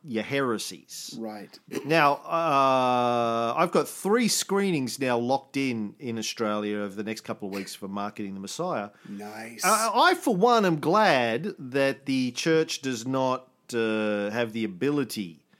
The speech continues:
Speaker 1: to prosecute me for heresies. <laughs>
Speaker 2: Shut that down. Take your property.
Speaker 1: <laughs>
Speaker 2: Well, what
Speaker 1: I've
Speaker 2: you
Speaker 1: been
Speaker 2: have.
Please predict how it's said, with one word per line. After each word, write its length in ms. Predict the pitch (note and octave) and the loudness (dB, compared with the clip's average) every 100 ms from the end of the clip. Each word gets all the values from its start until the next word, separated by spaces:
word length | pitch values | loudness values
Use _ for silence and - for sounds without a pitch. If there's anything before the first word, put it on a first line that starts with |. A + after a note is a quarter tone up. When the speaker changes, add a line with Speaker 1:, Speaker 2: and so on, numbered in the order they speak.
| _ _ _ - | _ _ _ -12
Speaker 1:
to 360 | - A#2+ A2+ A2 | -4 0 0 -2
prosecute 540 | - C#3+ - - A#2+ | -2 -2 -2 -4 -6
me 120 | A2 | -6
for 120 | G#2+ | -6
heresies. 680 | G#2 C3 D#3 D3+ A3+ B3+ - | -4 -2 -2 -2 -4 -6 -10
<laughs> 40 | - | -12
Speaker 2:
Shut 340 | - E3 C#3 | -8 -6 -4
that 200 | F3 C#3 | -6 -2
down. 600 | D3+ E3+ F3 E3+ D#3 C3+ | -2 0 0 0 -2 -4
Take 200 | E3+ E3 | -4 -2
your 100 | F3 | -2
property. 680 | - F3 F3 F3+ F#3+ G3 A3 | 2 4 4 4 4 4 0
Speaker 1:
<laughs> 60 | B2 - _ _ | -8 -14 _ _
Speaker 2:
Well, 280 | D#3+ F3 D#3 | 0 2 4
what 100 | G3 | 2
Speaker 1:
I've 60 | A3 | 2
Speaker 2:
you 80 | |
Speaker 1:
been 80 | G#3+ | 4
Speaker 2:
have. 320 | F#3+ E3+ C#3+ | 4 2 -2